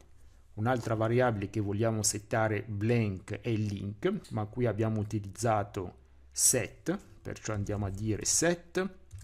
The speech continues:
tabulazione, e qui abbiamo bisogno di link file,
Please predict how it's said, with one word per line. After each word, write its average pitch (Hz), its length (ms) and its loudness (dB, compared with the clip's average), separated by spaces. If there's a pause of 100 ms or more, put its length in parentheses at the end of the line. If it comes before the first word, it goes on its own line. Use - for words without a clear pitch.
(340)
tabulazione, 175 1000 2 (460)
e 104 200 -6
qui 120 260 2
abbiamo 110 480 2
bisogno 101 680 0
di 98 200 -4
link 110 480 2
file, 104 880 0